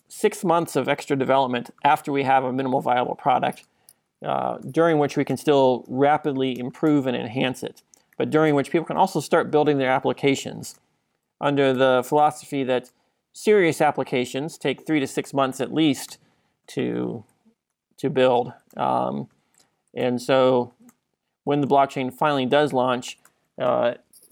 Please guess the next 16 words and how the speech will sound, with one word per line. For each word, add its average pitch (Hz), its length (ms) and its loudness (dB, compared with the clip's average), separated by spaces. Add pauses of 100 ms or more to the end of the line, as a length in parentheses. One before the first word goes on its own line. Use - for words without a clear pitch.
people 127 220 -2
will 120 60 0
be 120 140 2
able 120 140 2
to 131 60 0
launch 123 280 0
their 127 120 0
applications 135 600 0
at 143 80 2
about 202 260 2
the - 60 -14
same 147 240 -6
time. 120 400 -10 (400)
Uh, 127 440 -4 (880)
so 135 360 -6 (400)
that's 151 760 -2